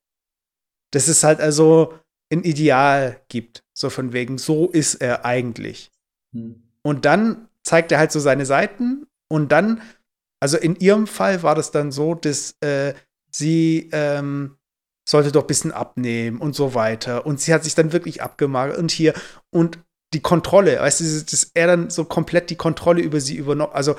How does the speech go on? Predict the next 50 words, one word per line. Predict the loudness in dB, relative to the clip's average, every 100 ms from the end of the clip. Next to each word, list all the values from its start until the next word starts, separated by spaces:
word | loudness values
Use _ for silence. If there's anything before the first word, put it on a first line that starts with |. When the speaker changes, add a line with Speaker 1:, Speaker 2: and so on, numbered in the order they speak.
| -6 -20 _ _ _ _ _ _ -8
Speaker 1:
und | -2
das | 0
fand | 2 0
ich | 2
halt | -2 -4 -14
so | -2 0 0 -2 -12 -8
krass, | -4 -2 -2 -6 -6
so | -4
dieses, | -2 0 0 0 -2 -6 _ _ _ _ -6
dieses | -2 -2 -4
Psychospiel | -2 0 2 0 -2 -4 -4 -4 -8
mit | -2
deinem | -2 -2
Partner, | -2 -2 -2 -10 -10 _ _ _ _
weißt? | -2 -2 -2
Und | -2
jetzt | 0
musst | 2
du | 2
dir |
vorstellen, | 2 0 0 0
du | 2
hast | 0
eine, | -4
du | -6 -2
hast | 0 -2 -6 -16
viermal | -8 -2 0 0 0 0 -2
so | -6 -4
eine | -2
Beziehung | -4 -6 -4 -2 -2
gehabt. | -4 -4
Also | -6
ich | -2
möchte | -2 0
die |
Doku | 0 0 0
jetzt | -4
nicht | -4
ganz | -4 -4
verraten, | -4 0 0 -2 -6 -8 -18 -20 -20 _ 0
äh, | 4 4 2
könnt | -2 4
ihr | 4
auf | 4
jeden | 2
Fall | 2
euch | 0 -2
noch | -2
reinziehen, | -2 -2 -2 -4 -6 -16 _ _ _
aber, | 0 2 0 -2 -12